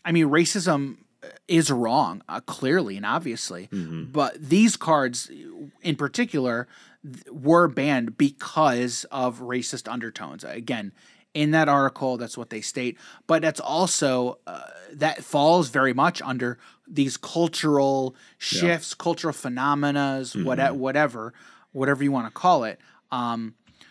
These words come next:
Speaker 1: but again, when you have a game that's been around for so long, and again, if w-, if Magic stays around, it's, it, if this is a game that's around for a hundred years, can you think about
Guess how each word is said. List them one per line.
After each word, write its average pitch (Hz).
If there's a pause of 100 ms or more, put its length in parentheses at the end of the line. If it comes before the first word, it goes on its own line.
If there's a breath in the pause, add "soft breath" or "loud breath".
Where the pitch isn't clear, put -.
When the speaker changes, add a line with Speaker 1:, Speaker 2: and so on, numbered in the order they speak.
(200 soft breath)
Speaker 1:
but 170
again, 160
when 139
you 151
have 156
a 190
game 135
that's 127
been 120
around 113
for 113
so 117
long, 113 (400 soft breath)
and 139
again, 143
if 123
w-, 139
if 139
Magic 131
stays 147
around, 160
it's, 151
it, - (320 soft breath)
if 185
this 254
is 403
a 370
game 135
that's 165
around 123
for 113
a 104
hundred 131
years, 110 (680 soft breath)
can 165
you 262
think 170
about 208